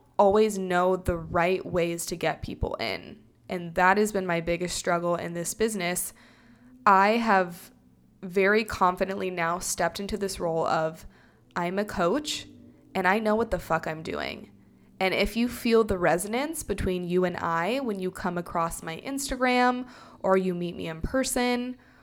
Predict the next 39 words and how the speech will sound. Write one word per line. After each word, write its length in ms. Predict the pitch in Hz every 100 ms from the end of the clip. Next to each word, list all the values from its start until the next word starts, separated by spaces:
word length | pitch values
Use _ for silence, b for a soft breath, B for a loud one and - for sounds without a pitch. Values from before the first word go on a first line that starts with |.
| b
or 180 | - 185
you 180 | 185 180
meet 200 | 180 180
me 100 | 175
for 220 | - 170
a 60 | 165
session 560 | - 160 165 220 226
and 140 | 226 190
you 100 | 170
just 280 | 180 - -
feel 180 | 185
like 180 | 180 180
the 160 | 185 -
energy 400 | 170 170 165 170
is 180 | 165 165
there 300 | 170 170 196
and 120 | 196
you 120 | 180
wanna 240 | 170 170 175
come 220 | 170 160
back, 480 | 156 156 240 269 - b b b b b
you 180 | 190 226
will 160 | 311 294
leave 220 | 196 175
with 120 | 165
something. 640 | - - - 110 208 - - _
I 280 | 208 220 262
promise 680 | 262 - - 180 165 151 -
you 100 | -
that. 340 | 113 - - b b b b b
You 200 | 185 220
will 180 | 277 294
leave 320 | 202 196 190
my 220 | 175 175
energy, 600 | - 170 175 196 208 233 233
my 260 | 196 160
aura, 600 | - 180 180 220 262 294 -
my 180 | -
space 840 | - - - 180 269 330 - -